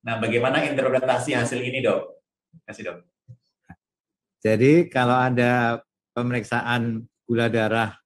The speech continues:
Speaker 2: hari itu yang tadi disebutkan seratus dua puluh sekian atau itu, dan H b A satu C, maka tentu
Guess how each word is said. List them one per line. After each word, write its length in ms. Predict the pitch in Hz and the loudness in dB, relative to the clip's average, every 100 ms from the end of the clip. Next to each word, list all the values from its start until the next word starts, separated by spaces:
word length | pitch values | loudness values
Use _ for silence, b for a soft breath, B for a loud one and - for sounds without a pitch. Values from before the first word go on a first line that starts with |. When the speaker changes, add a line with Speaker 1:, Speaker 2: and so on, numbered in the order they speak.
| _ | _
Speaker 2:
hari 400 | - 123 135 147 | -4 0 2 2
itu 400 | 139 - 139 185 | 0 0 2 2
yang 160 | 139 107 | 0 -2
tadi 160 | 104 117 | -4 -4
disebutkan 480 | 107 110 104 117 | -6 -8 -4 -4
seratus 560 | 117 113 - 120 - - | -2 -2 -2 -4 -8 -10
dua 240 | 101 92 | -8 -6
puluh 160 | 107 101 | -4 -6
sekian 400 | - 110 110 113 | -2 0 2 0
atau 240 | 101 98 | -2 -4
itu, 320 | 95 - 175 - _ _ _ _ - | -4 -2 -2 -4 _ _ _ _ -6
dan 160 | 107 104 | -2 0
H 80 | 107 | 0
b 80 | 104 | 2
A 80 | 107 | 2
satu 320 | 95 104 110 | 0 -2 -4
C, 400 | 117 110 101 127 _ _ _ | -2 -2 -2 -4 _ _ _
maka 240 | - 107 156 | -8 -2 -2
tentu 640 | 147 131 123 196 208 - | 0 0 2 2 2 -2